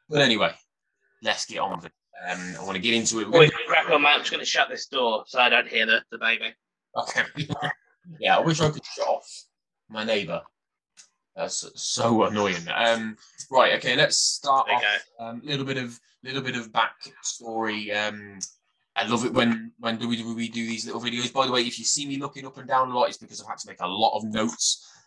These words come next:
Speaker 1: for this because obviously <clears throat> big long event. I think all, altogether the, the Rumble came in, the whole event, at just over four hours. It was about four
Speaker 2: Yeah.
Speaker 1: hours, fifteen minutes. So it went long.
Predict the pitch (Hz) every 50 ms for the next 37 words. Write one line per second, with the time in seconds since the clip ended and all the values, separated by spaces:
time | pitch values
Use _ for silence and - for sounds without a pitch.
0 | _ _ - 113 104 107 107 - - 110 - 104 92 98 95 92 90 - 101 98
1 | 90 82 78 _ _ _ _ - - - - - - _ 127 127 113 120 117 117
2 | 117 110 107 127 123 117 120 - - 117 110 - - - 113 117 113 110 110 _
3 | _ _ _ _ - 123 123 - - - 123 120 113 117 101 104 101 104 101 -
4 | 87 101 98 113 113 104 104 98 101 - 113 110 107 107 113 107 101 101 98 101
5 | - - - - 110 110 104 98 110 113 - 135 - - - - - 104 95 87
6 | - - - 113 107 101 98 98 104 101 90 85 85 - - 82 - - - -
7 | - - 104 104 101 101 101 98 - - _ - - - - _ _ _ _ _
8 | _ - 117 104 - - 113 107 104 101 104 113 87 80 - - - 98 95 104
9 | 135 127 110 120 131 127 123 135 143 147